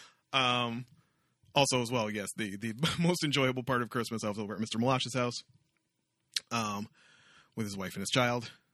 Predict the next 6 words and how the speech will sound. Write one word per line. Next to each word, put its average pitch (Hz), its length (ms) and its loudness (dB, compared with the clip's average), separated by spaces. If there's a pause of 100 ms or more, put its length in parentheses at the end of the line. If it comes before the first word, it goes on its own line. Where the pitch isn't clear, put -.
(360)
and 104 680 -4 (1800)
<laughs> - 460 -2
I'm 120 120 0 (180)
pausing 101 360 0
'cause 92 220 -8
it's - 340 -12